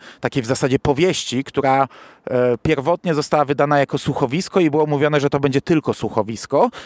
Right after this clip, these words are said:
To jest, e, Dooku Jedi Lost. To jest dostępne w Polsce chyba nawet na Storytelu. Wydaje mi się, że,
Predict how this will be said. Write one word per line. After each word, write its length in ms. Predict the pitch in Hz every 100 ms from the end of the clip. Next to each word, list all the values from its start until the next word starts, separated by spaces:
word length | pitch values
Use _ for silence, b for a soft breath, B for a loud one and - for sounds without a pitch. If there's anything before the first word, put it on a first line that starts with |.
| B -
To 100 | 135
jest, 280 | 127 -
e, 40 | 135 131 127
Dooku 540 | 135 190 - 185 165 123 143
Jedi 300 | 160 151 147
Lost. 420 | 131 143 - - - B B B -
To 80 |
jest 120 | 226 170
dostępne 380 | - 170 147
w 100 | 143
Polsce 320 | - 143 - 131
chyba 200 | 110 107
nawet 280 | 107 110
na 100 | 113
Storytelu. 540 | - 123 113 - 107 95
Wydaje 340 | 98 107 104
mi 100 | 104
się, 200 | - 107
że, 320 | 98 104 104